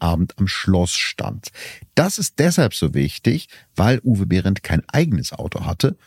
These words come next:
und bis heute unklar ist, wie er von Schloss Ermreuth ins knapp zwanzig Kilometer entfernte Erlangen gekommen ist, um den Mord zu begehen. Als Franziska Birkmann in ihren Vernehmungen von der Polizei gefragt wird, ob sie Behrendt an dem Abend ihr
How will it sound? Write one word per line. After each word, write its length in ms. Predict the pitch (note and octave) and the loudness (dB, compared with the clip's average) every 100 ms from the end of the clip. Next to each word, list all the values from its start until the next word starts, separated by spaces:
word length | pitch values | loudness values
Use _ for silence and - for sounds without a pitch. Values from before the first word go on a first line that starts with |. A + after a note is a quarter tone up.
| _ - | _ 0
und 320 | B2 D#3+ - _ - | 0 0 -6 _ -4
bis 160 | - - | -2 2
heute 240 | C3 - | 0 0
unklar 480 | - D#3+ - F#2+ F#2 | 0 0 2 0 2
ist, 240 | C3+ - - - - | 0 -2 -10 -18 -2
wie 240 | E2+ B2 | 2 2
er 140 | F2+ B2+ | 2 0
von 340 | - G#2+ - | 0 0 -2
Schloss 280 | - - E2+ | -4 -2 0
Ermreuth 420 | - F2 D#2+ E2 - | 0 0 2 -2 0
ins 240 | F2 - | 0 0
knapp 260 | - D#2 - | -2 -2 -2
zwanzig 400 | - D#2+ F2 - | -2 0 0 -4
Kilometer 560 | - D#2 E2 D#2 - | 0 2 2 0 -2
entfernte 480 | D#2 D#2+ C#2+ D#2+ - - | -2 -2 0 0 -2 -2
Erlangen 400 | A2+ A#2+ D#2+ C2 | 2 2 2 -2
gekommen 340 | - - D2 | -4 -2 -2
ist, 220 | - F#2 - | 0 -2 -2
um 240 | F#2+ F#2 F2 | 2 2 4
den 180 | F#2+ | 4
Mord 300 | F#2+ F#2+ G#2+ | 4 2 0
zu 180 | - - | -2 -8
begehen. 440 | G#2 - D#2 - - - - - - - - | -8 -10 -8 -8 -14 -18 -18 -18 -20 -14 -6
Als 140 | - | -2
Franziska 400 | - - C3 C3+ | 0 0 2 2
Birkmann 500 | G2 C3 E3+ E3 D#3+ | 2 2 2 2 2
in 140 | C3 | 2
ihren 160 | A#2 A#2 | 2 2
Vernehmungen 540 | A2+ G2 G#2+ D3 D#3+ | 2 4 4 4 0
von 120 | C#3+ C3 | 0 0
der 80 | |
Polizei 440 | A2+ A2+ G2 - A#2+ | 2 0 0 2 0
gefragt 480 | A#2 - A#2+ - B2+ | 0 -2 -2 -2 0
wird, 200 | A#2+ - | 0 0
ob 200 | B2 C3 | -2 -2
sie 140 | - A#2+ | -2 -2
Behrendt 460 | A2+ G#2+ A2 G#2+ | 2 2 2 0
an 80 | F#2+ | 0
dem 180 | E2+ D#2 | 0 0
Abend 320 | G2 F#2+ | 0 0
ihr 80 | - | 0